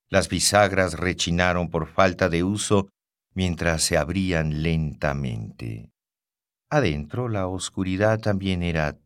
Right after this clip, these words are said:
tangible. La luz de Van Helsing penetró en un cuarto que obviamente había estado ricamente decorado con muebles ostentosos. Incluso las escasas mesas y sillas que quedaban,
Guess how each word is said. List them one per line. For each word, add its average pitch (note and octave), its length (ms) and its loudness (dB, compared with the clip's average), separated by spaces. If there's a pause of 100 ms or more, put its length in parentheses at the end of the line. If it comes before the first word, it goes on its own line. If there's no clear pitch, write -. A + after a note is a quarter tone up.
tangible. D2 920 -6 (1500)
La G#2+ 140 4
luz B2 280 4
de B2+ 80 4
Van A2+ 220 6
Helsing A2+ 540 4
penetró G2 440 0
en F#2 100 2
un F#2 120 0
cuarto F#2 440 0
que C3+ 120 0
obviamente D#2+ 760 0
había D#2 260 0
estado D#2+ 460 2
ricamente A2 720 0
decorado F#2+ 600 4 (440)
con - 200 -16
muebles D2+ 580 2
ostentosos. - 1120 -6 (540)
Incluso D#3 720 -2
las F#2+ 200 -2
escasas G#2 520 2
mesas F#2+ 440 2
y F2 60 -4
sillas F2+ 460 0
que E2 160 -6
quedaban, F#2+ 580 4